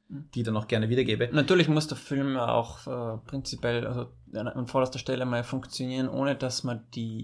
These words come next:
Speaker 1: Intention des Regisseurs und
Speaker 2: Richtig.
Speaker 1: des, äh, Autors, äh, kennt, weil, ja, man, man muss anhand des fertigen Films die herauslesen können,
Speaker 2: Genau.
Speaker 1: weil sonst, ja,
Speaker 2: Und ich
Speaker 1: gibt's ein
Speaker 2: glaub,
Speaker 1: Problem.
Speaker 2: ich habe halt das, das Gefühl, man kann hier wirklich alles argumentieren.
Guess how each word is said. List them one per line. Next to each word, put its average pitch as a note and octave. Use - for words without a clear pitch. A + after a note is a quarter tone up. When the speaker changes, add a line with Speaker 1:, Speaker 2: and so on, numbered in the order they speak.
Speaker 1:
Intention C3+
des A#2
Regisseurs A#2+
und A#2+
Speaker 2:
Richtig. A2+
Speaker 1:
des, -
äh, A2+
Autors, A2+
äh, A2
kennt, C3
weil, A#2+
ja, A#2+
man, B2
man B2+
muss C3+
anhand C3+
des -
fertigen C3+
Films E3+
die D#3
herauslesen C3+
können, A2+
Speaker 2:
Genau. A2+
Speaker 1:
weil A2+
sonst, -
ja, C#3
Speaker 2:
Und D#3
ich D#3
Speaker 1:
gibt's -
ein D3+
Speaker 2:
glaub, -
Speaker 1:
Problem. D#3+
Speaker 2:
ich C3
habe E3+
halt F#3
das, D#3+
das D3
Gefühl, F3
man C#3
kann C#3
hier A#2+
wirklich D3+
alles A2
argumentieren. B2+